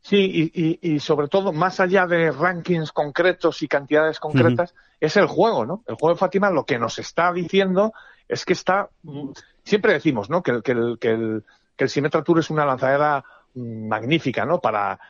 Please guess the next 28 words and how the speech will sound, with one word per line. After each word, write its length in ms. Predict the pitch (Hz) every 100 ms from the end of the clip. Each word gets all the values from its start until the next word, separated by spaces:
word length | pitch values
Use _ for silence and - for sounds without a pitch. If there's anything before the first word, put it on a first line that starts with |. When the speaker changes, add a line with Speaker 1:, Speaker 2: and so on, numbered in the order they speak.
| _
Speaker 1:
ya 220 | 120 151
no 120 | 160 175
solo 360 | - 196 151
para, 280 | 127 120 113
como 280 | 131 117 113
vía 180 | 151 139
de 80 |
entrada 440 | 113 107 208 156 90
al, 320 | 92 101 104
al, 340 | - 101 104 98
en 120 | 110
este 180 | 120 -
caso 220 | 135 -
a 40 |
la 80 | 127
primera 280 | 120 120 127
división, 280 | 123 104 101
al 160 | 104
L 100 | 117
P 80 | 120
G 120 | -
A 60 | 117
Tour, 180 | 113 104 _ -
sino 240 | - 147 120
también 300 | 107 117 165
como, 380 | 208 175 113 - _ _
eh, 460 | - 107 101 101 101
un, 320 | 82 147 143